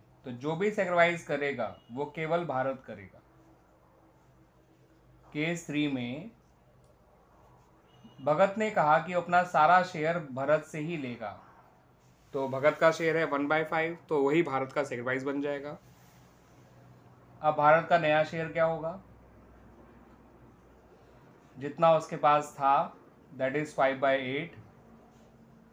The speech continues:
उसमें से माइनस कर दीजिए one by five, ये आ जाएगा seventeen by forty।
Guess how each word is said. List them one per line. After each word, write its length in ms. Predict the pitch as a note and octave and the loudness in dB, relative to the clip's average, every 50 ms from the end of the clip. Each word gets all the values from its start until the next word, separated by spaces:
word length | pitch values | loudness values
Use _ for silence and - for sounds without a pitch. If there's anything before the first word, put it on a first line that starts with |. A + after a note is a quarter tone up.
| _ _ _ _ _ _ - - _ _ _ _ - | _ _ _ _ _ _ -20 -20 _ _ _ _ -12
उसमें 300 | D#3 D3 - F3+ E3+ E3 | -12 -10 -6 -4 -4 -4
से 140 | E3 F3+ F3 | -2 -2 0
माइनस 420 | E3 C#3+ C3+ C3+ C#3+ D#3 D#3+ - - | 2 2 2 2 0 -2 -4 -4 -6
कर 100 | D#3+ D3 | -6 -4
दीजिए 240 | D3 D3 C#3+ D#3 D3+ | -4 -6 -6 -4 -4
one 180 | C#3 C3 C3+ C3 | -4 -4 -2 0
by 100 | C#3 C#3 C3+ C3 - | 0 0 -2 -2 -2
five, 340 | C#3 B2 B2 B2 C3+ D#3 F#3+ F#3+ - _ _ _ _ _ _ _ _ _ _ _ _ _ _ _ _ _ _ _ _ _ - | -2 -2 -2 -2 -6 -10 -14 -18 -20 _ _ _ _ _ _ _ _ _ _ _ _ _ _ _ _ _ _ _ _ _ -8
ये 140 | C3 C#3+ D3 | 0 2 4
आ 100 | D3 D3 | 4 4
जाएगा 300 | C#3+ D3 D3 D3 D#3 D#3 | 4 2 2 4 2 2
seventeen 560 | - - D#3+ C#3+ C#3+ C#3+ C#3 D3 C#3+ C#3+ C#3 B2+ | 2 0 -2 -2 -2 -4 -6 -8 -8 -6 -4 -2
by 100 | B2+ B2 A#2+ A#2+ - - | -2 -2 -2 -4 -10 -14
forty। 340 | A2 G2 - _ - G2+ | -14 -14 -16 _ -20 -20